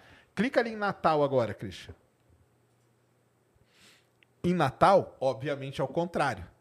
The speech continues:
né? Então, se você tá em João Pessoa, você vê a beirinha de lá mais, mais escondido, você tá em Natal também. Em Natal, ó, o máximo,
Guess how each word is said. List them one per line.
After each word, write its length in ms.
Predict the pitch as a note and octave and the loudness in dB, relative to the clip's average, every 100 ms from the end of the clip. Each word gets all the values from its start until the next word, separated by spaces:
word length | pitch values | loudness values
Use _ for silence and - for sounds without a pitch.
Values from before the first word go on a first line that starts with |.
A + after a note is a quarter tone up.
| _ | _
né? 220 | G#2+ C#3 F3 _ _ _ - | -8 -6 -8 _ _ _ -16
Então, 280 | B2+ D#3 | -4 -2
se 80 | E3+ | -2
você 200 | E3+ E3+ | -4 -6
tá 240 | E3+ E3+ F3+ | -2 -2 -2
em 120 | F3+ | -2
João 160 | F#3 | -6
Pessoa, 680 | F#3+ F#3 - - C#3 F3+ A3 E3 | -4 -6 -6 -8 -6 -6 -8 -14
você 280 | D3 E3 | -10 -8
vê 140 | C3+ D3 | -4 -4
a 80 | D3 | -4
beirinha 400 | D3 C#3+ C3+ C#3 | -4 -6 -8 -10
de 120 | C3+ | -6
lá 200 | B2 B2+ | -4 -4
mais, 400 | B2+ B2 A#2+ - | -4 -6 -10 -14
mais 300 | A#2+ A#2 A#2+ | -14 -14 -16
escondido, 540 | A#2+ - F3 D#3+ D#3+ F#3+ | -16 -10 -8 -6 -10 -12
você 120 | F#3 | -8
tá 120 | F3+ | -6
em 40 | F3+ | -6
Natal 320 | F#3 F3+ F#3 | -6 -4 -4
também. 280 | G#3 D3 G2 - - - - | -4 -6 -8 -18 -20 -20 -12
Em 100 | D3 | -6
Natal, 460 | E3 D3+ - G3+ F#3 | -4 -4 0 4 4
ó, 220 | B2 F2 - _ _ | 2 -2 -14 _ _
o 140 | D3 | -8
máximo, 580 | C3+ B2+ C#3+ - F3 | -4 -4 -6 -8 -10